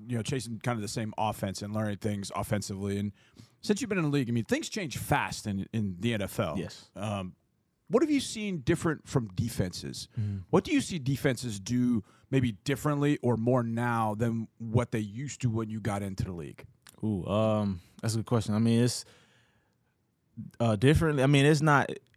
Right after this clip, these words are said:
Speaker 2: obviously
Speaker 1: all
Speaker 2: you
Speaker 1: the
Speaker 2: got
Speaker 1: coverages, like,
Speaker 2: yeah, the coverages
Speaker 1: I
Speaker 2: vary.
Speaker 1: mean,
Speaker 2: They're
Speaker 1: way,
Speaker 2: the
Speaker 1: way,
Speaker 2: same.
Speaker 1: way back in the day, we played cover three, but
Speaker 2: Yeah.
Speaker 1: there are just different nuances seemingly now to
Speaker 2: Yeah.
Speaker 1: cover three. I'm just using that as an example, but
Speaker 2: No, I
Speaker 1: you
Speaker 2: get
Speaker 1: know,
Speaker 2: it.
Speaker 1: halves, quarters, like, all this. Th-,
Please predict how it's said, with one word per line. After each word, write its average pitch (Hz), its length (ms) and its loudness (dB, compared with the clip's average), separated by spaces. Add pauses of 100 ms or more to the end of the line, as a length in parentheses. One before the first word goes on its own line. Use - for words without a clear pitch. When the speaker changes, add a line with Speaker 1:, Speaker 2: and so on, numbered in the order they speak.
Speaker 2:
obviously 135 300 8
Speaker 1:
all 285 60 8
Speaker 2:
you - 40 6
Speaker 1:
the 269 60 4
Speaker 2:
got 214 220 8
Speaker 1:
coverages, 165 460 0
like, 139 180 0
Speaker 2:
yeah, 160 180 4
the 113 80 0
coverages 147 460 2 (200)
Speaker 1:
I - 40 -12
Speaker 2:
vary. 120 180 4
Speaker 1:
mean, 143 120 6
Speaker 2:
They're 127 80 6
Speaker 1:
way, 233 160 6
Speaker 2:
the 214 100 2
Speaker 1:
way, 214 140 6
Speaker 2:
same. 160 80 0
Speaker 1:
way 175 160 2
back 151 240 2
in 139 60 -2
the 135 60 -2
day, 135 180 4
we 127 100 0
played 120 240 2
cover 110 240 0
three, 101 320 0 (100)
but 120 160 4
Speaker 2:
Yeah. 90 200 0
Speaker 1:
there 151 160 4
are 147 60 4
just 131 260 0
different 131 280 4
nuances 135 540 4
seemingly 110 420 0
now 107 180 0
to 104 80 -2
Speaker 2:
Yeah. 107 40 0
Speaker 1:
cover 92 240 2 (120)
three. 127 260 2
I'm 123 60 4
just 120 140 4
using 113 200 -4
that 107 100 0
as 92 140 -6
an 98 100 -6
example, 101 500 -2
but 95 220 -4 (200)
Speaker 2:
No, 123 140 0
I 117 120 0
Speaker 1:
you 117 80 0
Speaker 2:
get 135 120 2
Speaker 1:
know, 90 60 -4
Speaker 2:
it. - 140 -12
Speaker 1:
halves, 135 480 0
quarters, 135 400 2
like, 127 120 2
all 185 140 4
this. 160 100 0
Th-, - 140 -4